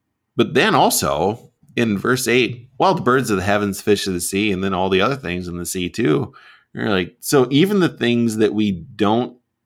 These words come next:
use, things that have no utility to us are, are still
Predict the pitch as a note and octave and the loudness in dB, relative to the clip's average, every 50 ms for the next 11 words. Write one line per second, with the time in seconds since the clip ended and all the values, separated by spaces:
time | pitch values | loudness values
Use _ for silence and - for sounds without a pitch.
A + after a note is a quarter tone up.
0 | _ _ _ _ _ _ _ _ G2 G#2 G2 G#2+ A2+ A#2+ A2+ G#2 F#2 F2+ F2 F2 | _ _ _ _ _ _ _ _ -12 -8 -2 2 4 6 6 6 4 2 0 0
1 | F2 F2 F2 F#2+ G2+ - - - - - C3+ C#3 C3+ C3+ C3 A2+ A#2 G#2+ G#2 G#2 | -2 -2 -4 -4 -6 -8 -10 -12 -4 -2 -2 0 0 0 -2 -2 -2 -2 -2 0
2 | A2 A#2+ B2+ B2 A2+ G#2 G2 - - - - C#3+ C#3+ C3+ A2 - F#2+ D#2+ D#2 D#2+ | 2 4 4 4 2 0 -2 -2 -6 -10 -4 0 2 2 2 0 -4 -8 -8 -8
3 | D#2+ E2 - - - _ _ _ _ - - F#2 E2+ D#2+ D#2 C#2 C2+ - - - | -8 -10 -12 -20 -20 _ _ _ _ -8 -4 -2 0 0 -2 -2 -4 -8 -14 -16
4 | - - _ _ _ _ _ - _ _ _ _ _ _ _ F#2 F#2 F2+ F2 E2+ | -16 -18 _ _ _ _ _ -20 _ _ _ _ _ _ _ -2 0 0 0 -2
5 | E2+ - - G2 F#2+ - - - - A2+ A2+ A2 G#2 F#2+ E2+ E2+ - | -2 -2 -4 -4 -4 -4 -4 -2 0 2 2 4 2 0 -2 -6 -14